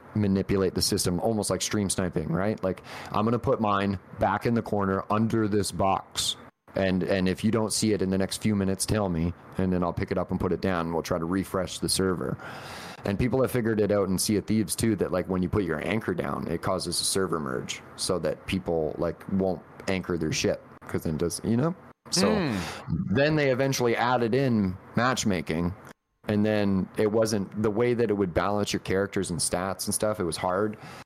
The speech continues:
Speaker 1: You still basically had to play through together and not go forward, 'cause if you got ten levels above me, we wouldn't be able to join.
Speaker 2: Oh, like, there is, like, a threshold or something.
Speaker 1: There's, yeah, there's a matchmaking threshold and stuff.
Speaker 2: Hmm.
Speaker 1: And then the third one came out,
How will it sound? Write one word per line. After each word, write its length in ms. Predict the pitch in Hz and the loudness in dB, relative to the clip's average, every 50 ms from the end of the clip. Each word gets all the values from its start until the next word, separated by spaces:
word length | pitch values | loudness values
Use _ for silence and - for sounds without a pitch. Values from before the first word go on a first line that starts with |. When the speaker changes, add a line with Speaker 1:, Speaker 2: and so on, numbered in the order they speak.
| _ - - | _ -6 -2
Speaker 1:
You 100 | 101 92 | -2 0
still 380 | - - - 113 107 101 98 90 | 0 0 0 2 2 2 0 0
basically 540 | 95 95 95 95 - - 101 - - 92 | 0 0 0 0 0 -2 -2 -2 -2 -2
had 280 | 87 87 90 92 90 85 | 0 -2 -2 -4 -4 -6
to 60 | - 90 | -6 -8
play 280 | - - 101 95 90 | -4 -4 -2 -2 -2
through 280 | 87 - - 98 92 85 | -4 -4 -2 -2 -2 -2
together 500 | 90 78 - 87 90 87 101 104 113 113 | -2 -4 -2 -2 -2 0 0 0 -2 -2
and 220 | - 95 90 90 | -2 -2 -2 0
not 260 | 87 87 90 - - | 0 -2 -2 -4 -4
go 160 | - 95 87 87 | -2 -2 -2 -2
forward, 600 | - - 82 82 85 90 90 107 113 135 139 135 - - - - - | -2 -2 -2 0 0 0 0 -2 -2 -2 -4 -8 -10 -16 -20 -18 -6
'cause 200 | - 101 85 85 | -4 -2 -2 0
if 140 | 101 - - | -2 0 0
you 120 | 120 117 | 0 0
got 400 | 113 123 117 113 107 104 - - - - - - _ _ _ _ _ _ _ _ _ _ _ _ _ _ _ _ _ _ - - | 2 2 2 2 0 -2 -4 -6 -14 -20 -20 -20 _ _ _ _ _ _ _ _ _ _ _ _ _ _ _ _ _ _ -16 -6
ten 240 | - 117 113 110 | -4 -2 -2 0
levels 320 | 107 104 104 107 117 107 101 | 0 0 0 0 -2 -2 -2
above 320 | 92 78 90 92 92 92 | -4 -2 -2 -4 -2 0
me, 180 | 117 117 120 117 | 0 0 2 2
we 120 | 101 101 | 0 0
wouldn't 240 | 92 90 98 90 85 | 0 0 0 0 0
be 80 | 82 87 | 0 0
able 160 | 82 71 71 | 0 -2 -2
to 80 | 71 | -4
join. 320 | 67 69 78 67 64 73 69 - - - - _ _ _ _ _ _ _ _ _ _ _ - - - | -2 -2 -2 -2 -4 -6 -10 -14 -16 -20 -20 _ _ _ _ _ _ _ _ _ _ _ -20 -6 -2
Speaker 2:
Oh, 140 | 113 107 101 | -2 0 0
like, 200 | 95 98 95 - | -2 -4 -2 0
there 160 | 107 101 98 | 0 0 2
is, 120 | 95 90 | 0 0
like, 140 | 95 90 82 | -2 -2 -2
a 80 | 82 80 | -4 -6
threshold 640 | - - 90 92 92 92 - - 92 82 80 80 73 | -8 -4 -2 -2 0 0 -2 -2 -2 -2 -2 -2 -4
or 80 | 78 | -6
something. 360 | 78 - - 87 82 76 - 127 | -8 -6 -6 -6 -6 -4 -2 -2
Speaker 1:
There's, 260 | 120 107 - - - | -2 -2 -4 -6 -8
yeah, 420 | - 113 110 107 95 82 71 80 87 | -4 -2 0 0 0 0 -2 -4 -2
there's 160 | - 104 90 | -2 0 0
a 60 | 104 | 2
matchmaking 600 | 101 101 101 95 92 - - 104 95 - 92 85 | 0 0 0 -2 -2 -2 -2 -2 -2 -2 -4 -4
threshold 600 | 82 - 98 92 87 - - 82 82 82 78 - | -2 -2 -2 -2 -2 -2 -4 -2 -2 -2 -2 -4
and 120 | 82 78 78 | -6 -6 -4
stuff. 220 | - - 85 - | -4 -4 -2 -2
Speaker 2:
Hmm. 140 | 98 85 73 | -2 -2 0
Speaker 1:
And 160 | 98 101 101 | 0 2 2
then 180 | 107 104 101 98 | 2 2 2 2
the 100 | 95 90 | 0 0
third 320 | - - 120 135 143 139 | 0 0 2 2 2 2
one 220 | 117 117 107 101 90 | 0 -2 -2 -2 -2
came 240 | - 98 95 92 | -2 -2 0 0
out, 300 | 95 95 95 95 92 - | 0 0 0 0 -2 -4